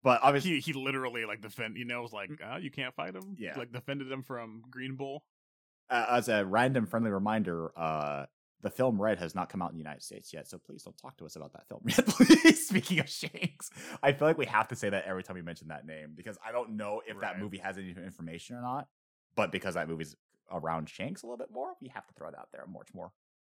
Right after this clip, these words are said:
Speaker 1: Um,
Speaker 2: Yeah, still a very mysterious character that I wanna know so much more.
Speaker 1: I feel like Oda's gonna save that, the full deal with Shanks. I think he's gonna save that for, like, the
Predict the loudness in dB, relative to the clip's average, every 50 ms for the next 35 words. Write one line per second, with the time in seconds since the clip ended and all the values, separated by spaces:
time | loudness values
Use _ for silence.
0 | _ _ _ _ _ 0 2 4 6 6 6 4 2 0 -2 -2 -2 -2 0 0
1 | 0 0 0 -2 -6 -8 -8 -8 -6 -6 -8 -10 -12 -14 -12 -12 -12 -12 -14 -16
2 | -18 -16 -16 -16 -14 -14 -14 -14 -14 -14 -12 -12 -12 -10 -12 -12 -16 -18 -20 -20
3 | -20 -20 -20 -18 -18 -18 -18 -16 -8 -2 0 0 0 4 6 6 6 6 4 2
4 | -2 -2 0 0 0 -2 -2 -4 -4 -4 -4 -4 -2 0 0 0 0 0 -2 -4
5 | _ _ _ _ _ -2 -2 -2 -2 -2 _ _ _ _ _ _ _ _ _ _
6 | -4 -4 -4 -2 0 2 2 2 2 0 -4 -6 -2 -2 0 0 -2 -4 -4 -6
7 | -4 -6 -6 -8 -8 -10 -10 -8 -6 -6 -6 -4 -4 -4 -4 -4 -6 -8 -8 -8
8 | -8 -8 -8 _ _ _ _ -8 -6 -6 -6